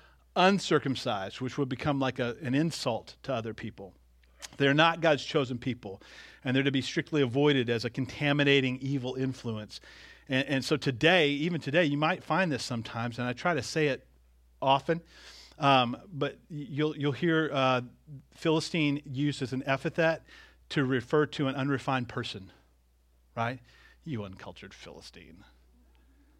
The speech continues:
If I ever say that to you, I'm, I'm, I'm just, I'm messing with you, okay? "You uncultured Philistine." So that's, that's who they, these people are. So verse three, we keep going here, "And the Philistines stood on the mountain on one side, and Israel stood on the mountain on the other side,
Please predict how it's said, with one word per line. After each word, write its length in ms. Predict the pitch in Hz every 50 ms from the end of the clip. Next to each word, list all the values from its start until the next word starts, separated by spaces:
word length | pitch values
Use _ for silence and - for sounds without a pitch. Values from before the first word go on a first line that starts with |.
| _ _ _ -
If 60 | -
I 140 | 147 147 156
ever 120 | 160 156
say 180 | 139 - 160 147
that 180 | 135 131 120 -
to 100 | - 120
you, 160 | 113 117 117
I'm, 200 | 113 120 113 117 - -
I'm, 200 | 113 113 117 113
I'm 120 | - 120 117
just, 180 | 117 110 - - _ _ _ _ _
I'm 220 | - 117 117 120 123
messing 300 | 120 117 110 - - 104
with 140 | 95 87 95
you, 100 | 92 90 - - _ _ - 117
okay? 360 | 110 - - 104 104 110 113 - _ _ _ _ _ _ _ _ _ _
"You 140 | - 147 127 -
uncultured 540 | 104 98 101 92 - - 87 - - 98 -
Philistine." 460 | - - 78 80 - - - - - - _ - - - - - -
So 200 | - - 165 135
that's, 360 | 120 - 147 147 135 - - - _ -
that's 240 | - 143 139 135 -
who 120 | - - 131
they, 200 | 123 117 117 110 113 - _ -
these 140 | 135 117
people 280 | - - 123 - 110 107
are. 240 | 98 90 80 85 - _ _ _ _ _ _ _ _ _ _ - - -
So 160 | - - 160
verse 240 | 123 156 147 - -
three, 240 | - 143 143 139 131
we 120 | 127 131
keep 180 | - - 147 117
going 240 | 139 135 135 139 117
here, 120 | 117 135
"And 120 | 127 123
the 40 | 117
Philistines 480 | - - 151 139 123 - - 135 120 -
stood 280 | - - - 143 127
on 80 | 123 120
the 40 | 120
mountain 280 | 123 123 127 123 123
on 100 | 120 117
one 140 | 120 123 117
side, 320 | - - 147 139 107 95 - - _ _ _ _ _ _ _ _ _ _ _ - - - - - - - - - - - -
and 100 | 135 139
Israel 300 | 156 151 131 170 151 -
stood 240 | - - 160 147
on 60 | 147 143
the 60 | 139
mountain 280 | 143 139 143 147 139
on 60 | 139 139
the 120 | 139 135
other 140 | 151 202 185
side, 380 | - - 120 104 95 98 104